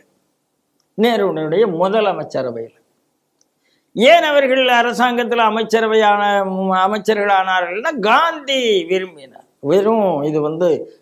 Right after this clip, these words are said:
காங்கிரஸ் கட்சியுடைய அரசாங்கமா மட்டும் இருக்கக்கூடாது, எதிர்க்கட்சியினுடைய குரலும்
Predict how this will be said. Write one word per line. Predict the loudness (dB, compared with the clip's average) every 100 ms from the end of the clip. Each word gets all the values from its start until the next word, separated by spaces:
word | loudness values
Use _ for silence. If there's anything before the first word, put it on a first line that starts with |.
| _
காங்கிரஸ் | 0 0 -2 -6 -4
கட்சியுடைய | -2 -2 0 0 0
அரசாங்கமா | -2 -4 -4 -4 -6 -4
மட்டும் | -4 -2 -4
இருக்கக்கூடாது, | -4 -6 -4 -4 -4 0
எதிர்க்கட்சியினுடைய | 0 0 -2 -4 -2 -4 0 0 0
குரலும் | 0 0 -2 -6